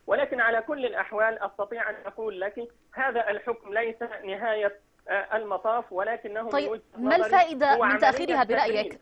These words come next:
Speaker 2: ماذا سيستفيدون ب-، بتأخير الحكم؟
Speaker 1: نعم، آه، يعني عملية،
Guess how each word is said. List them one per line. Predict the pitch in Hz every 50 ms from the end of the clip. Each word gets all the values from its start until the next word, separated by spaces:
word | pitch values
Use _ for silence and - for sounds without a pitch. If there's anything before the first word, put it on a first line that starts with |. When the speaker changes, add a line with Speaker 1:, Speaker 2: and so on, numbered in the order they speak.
| _ _ -
Speaker 2:
ماذا | 226 240 262 294 285 285 254
سيستفيدون | - - 240 233 233 - 254 - 254 214 285 359 381 294
ب-، | 269 233 190 - 110
بتأخير | 196 202 - - 220 - 262 285 277 226
الحكم؟ | 202 - 233 220 - 208 180 180 - _ _ _ _ _ _ _ _ _ _ _ _ _ _ _ _ 190
Speaker 1:
نعم، | 214 226 185 160 - - _ _ _ _ _ _ _ -
آه، | 190 202 202 196 -
يعني | 196 202 190 202 202
عملية، | 175 202 208 202 214 285 320 285 262 -